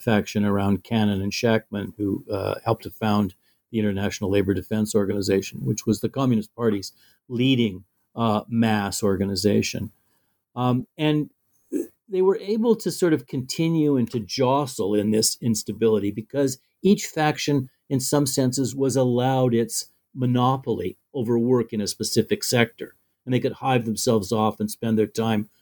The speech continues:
you know, working on that particular, uh, kind of aspect of the communist movement. But it was an unbalance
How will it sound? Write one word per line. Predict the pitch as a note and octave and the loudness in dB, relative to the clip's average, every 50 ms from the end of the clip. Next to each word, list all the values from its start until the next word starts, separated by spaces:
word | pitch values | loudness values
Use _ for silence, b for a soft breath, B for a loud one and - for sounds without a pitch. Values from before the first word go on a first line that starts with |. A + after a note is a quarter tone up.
| _ _ _ - | _ _ _ -8
you | A#2 | -6
know, | G#2+ G#2 | -6 -4
working | G#2 G#2+ B2+ C#3 C#3 C3 - A2 F2 F#2 - _ _ _ _ - | 0 4 4 4 4 4 0 -8 -8 -8 -14 _ _ _ _ -6
on | A#2 A2 | -2 0
that | A2 G#2+ G#2+ - - | 0 0 0 -2 -4
particular, | A2 G#2 - - B2+ B2 - A#2+ G#2+ G2 F#2+ - - _ _ _ _ _ - | -12 -8 -2 -2 -2 -2 0 -2 0 0 0 -4 -4 _ _ _ _ _ -6
uh, | - G#2+ G2 - | -2 -2 -2 -2
kind | - - A2 G#2+ G2+ | -2 -2 0 0 0
of | G2 F#2+ | -2 -2
aspect | - A2 A2+ A#2 - - - G2 F2+ - _ - | 0 2 2 2 2 0 -2 -4 -8 -6 _ -6
of | G#2 F2+ | -2 0
the | G2+ G2 | 0 0
communist | - G#2 G2+ G2 G2 G2+ F#2+ - - - | 0 0 -2 0 0 -2 -4 -6 -4 -2
movement. | A#2 A#2 A2+ A2 G2 - - _ _ _ b b b b b b b b | -2 0 0 0 -2 -4 -8 _ _ _ b b b b b b b b
But | - C3+ C#3 C#3 - | -2 -2 -2 -2 -4
it | - D#3 D3+ | -4 -4 0
was | F3+ D#3 D3 B2 | 2 2 2 2
an | D#3 D#3 | 2 0
unbalance | D#3+ E3+ F3 D3+ C3 C#3+ C#3+ C#3 C#3+ C3+ B2 A2+ G#2+ - - - | 2 2 0 2 2 2 2 4 4 2 2 0 -2 -4 -10 -10